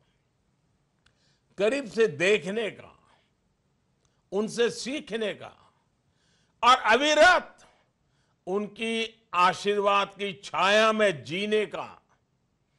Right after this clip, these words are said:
अवसर मिला है। उनका हमेशा मेरे लिए एक विशेष स्नेह होता था,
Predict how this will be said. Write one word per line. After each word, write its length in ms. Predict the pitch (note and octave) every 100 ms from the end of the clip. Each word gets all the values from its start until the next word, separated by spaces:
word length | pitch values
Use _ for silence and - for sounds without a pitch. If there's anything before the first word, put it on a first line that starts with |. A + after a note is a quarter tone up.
| _ _
अवसर 480 | D3+ F#3+ F#3 F#3+ G3+
मिला 400 | D3+ C#3 G#2+ G#2
है। 360 | - _ - _ _ _ _ _ _ _ _ _ _ _ _ _ _ -
उनका 340 | D3 E3 F#3+
हमेशा 580 | E3 C3+ E3+ F#3+ C#3+ F3
मेरे 300 | E3+ F3 F3+
लिए 480 | F3+ F#3 G#3 F#3 - _ _ _ _ _ _ _ _ _ _ _ _ _
एक 160 | D3 C#3+
विशेष 520 | C3+ D#3 F3+ G3+ F3
स्नेह 320 | D3+ F3+ G3+
होता 420 | G3+ F#3+ G#3 D4+ C#4+
था, 420 | C4+ - -